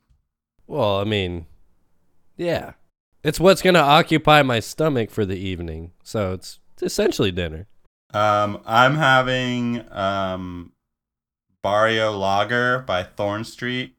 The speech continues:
Speaker 2: named after Barrio Logan, which is, like, where their second tasting room is. It's, like, a, like, near the, um,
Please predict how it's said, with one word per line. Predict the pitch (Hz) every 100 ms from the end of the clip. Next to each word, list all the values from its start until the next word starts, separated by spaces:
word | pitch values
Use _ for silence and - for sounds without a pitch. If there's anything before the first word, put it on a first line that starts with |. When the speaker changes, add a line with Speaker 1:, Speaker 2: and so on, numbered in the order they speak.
| _
Speaker 2:
named | 101 95 98
after | 95 95 95 95 92 95 95 92
Barrio | 95 90 95 98 95 95
Logan, | 90 92 92 107 107 113 -
which | 92 -
is, | 92
like, | 90 85 - - - _ _ _
where | 92 90
their | 90 90 85 85 _ _ _ _ _ _ _ _ -
second | 98 - 95 - _
tasting | - 98 - 113 110
room | 110 113 113
is. | 110 107 110 110 - - _
It's, | _ -
like, | 90 85
a, | 87 82 87 - _ _ _ _ _ _ _ -
like, | 98 90
near | 95 95 92
the, | 90 87 85
um, | 80 78 76 78 80